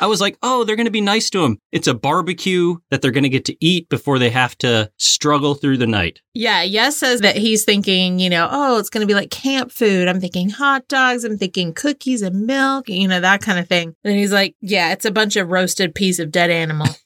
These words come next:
Speaker 2: <laughs> So, listen, we have a hard time watching the eating competitions once it gets to the puking.
Speaker 1: Yeah, it's a bit much, and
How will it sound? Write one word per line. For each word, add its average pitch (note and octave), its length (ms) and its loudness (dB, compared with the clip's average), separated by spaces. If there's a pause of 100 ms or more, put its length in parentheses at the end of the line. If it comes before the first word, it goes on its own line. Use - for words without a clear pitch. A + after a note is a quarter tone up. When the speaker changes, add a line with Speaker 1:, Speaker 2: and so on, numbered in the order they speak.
Speaker 2:
<laughs> - 140 0 (680)
So, G4+ 540 0
listen, G#3 520 0
we D#4 220 -2 (120)
have F4 100 0
a B3+ 40 -8
hard B3 340 0
time F#3+ 320 -2
watching F3+ 800 -2
the F#3 220 0
eating F#3+ 260 2
competitions F3+ 840 0
once F3+ 240 -2
it F#3 140 -14
gets - 260 -2
to F#3+ 100 -2
the F3 80 -4
puking. F3+ 720 -2
Speaker 1:
Yeah, F2 280 -2 (100)
it's - 220 0
a A#2+ 60 2
bit D3+ 200 2
much, A2 480 -2
and G2+ 480 2